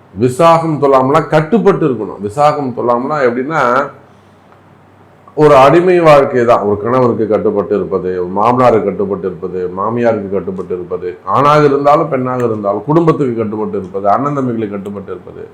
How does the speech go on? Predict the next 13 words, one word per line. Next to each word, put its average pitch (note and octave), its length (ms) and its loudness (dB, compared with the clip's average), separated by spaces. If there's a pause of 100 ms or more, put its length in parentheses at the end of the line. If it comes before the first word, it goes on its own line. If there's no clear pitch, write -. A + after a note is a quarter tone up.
(400)
இதெல்லாம் D3 360 4
சித்திரை, C#3 400 0 (280)
சாரி, A#2+ 240 4 (400)
விசாகம் C#3 480 2
துலாம். F2+ 300 -8 (1200)
ஒரு A2 160 0 (100)
குருவுக்கு, E3+ 540 6 (200)
தனக்கு C#3 280 0
மேல D#3+ 240 4
ஒரு C3 160 2
பெரியவங்களுக்கு D#3+ 520 4
கட்டுப்பட்டு B2 460 0
இருப்பது. F#2 360 -6